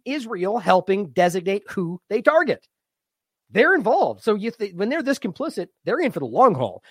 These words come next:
So they will lie to the end about this. Which very well may work. It has in the past. Let's make sure it doesn't. Knox Bilal points out these soldiers were killed in the houses they lined with mines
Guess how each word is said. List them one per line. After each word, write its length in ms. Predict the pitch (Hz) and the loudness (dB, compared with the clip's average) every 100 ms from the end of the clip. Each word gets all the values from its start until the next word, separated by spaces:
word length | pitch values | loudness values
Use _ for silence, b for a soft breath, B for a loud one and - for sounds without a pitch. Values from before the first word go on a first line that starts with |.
| b | b
So 120 | 151 | -4
they 120 | 180 | -2
will 220 | 285 196 160 | 2 0 4
lie 380 | 202 226 247 240 | 4 6 2 -2
to 100 | 208 | -8
the 140 | 156 - | -8 2
end 280 | 220 233 175 | 6 6 4
about 260 | 135 98 | -2 -4
this. 300 | 87 76 - _ _ _ _ _ _ _ _ - | -14 -20 -20 _ _ _ _ _ _ _ _ -12
Which 140 | 135 - _ - | -12 -12 _ -4
very 200 | 135 156 | -4 2
well 160 | 190 | 0
may 220 | 165 147 190 | 2 2 6
work. 380 | 220 330 - _ _ | 6 4 -2 _ _
It 80 | 117 | -6
has 160 | 139 170 | -6 -4
in 40 | |
the 60 | 190 | 6
past. 380 | 262 302 160 _ _ _ - | 6 6 0 _ _ _ -10
Let's 180 | 135 156 | -8 -2
make 140 | 165 | -2
sure 160 | - 214 | 4 2
it 60 | |
doesn't. 360 | 247 285 147 - _ _ _ _ _ _ _ _ _ _ _ | 6 4 2 -4 _ _ _ _ _ _ _ _ _ _ _
Knox 280 | 180 202 - | 0 0 0
Bilal 320 | 180 180 202 | -2 0 0
points 280 | 185 175 139 | -2 -8 -2
out 200 | 170 170 | 0 0
these 180 | 170 - | -6 -4
soldiers 300 | 175 170 143 | -4 -4 -10
were 80 | 147 | -8
killed 320 | 226 214 175 | -2 -2 -2
in 60 | |
the 80 | 170 | -6
houses 340 | 175 170 156 113 | -6 -6 -8 -2
they 140 | 185 | -2
lined 340 | 160 156 165 | 0 -2 -2
with 120 | 165 143 | -6 -4
mines 500 | 190 240 147 165 | -2 -2 -4 -8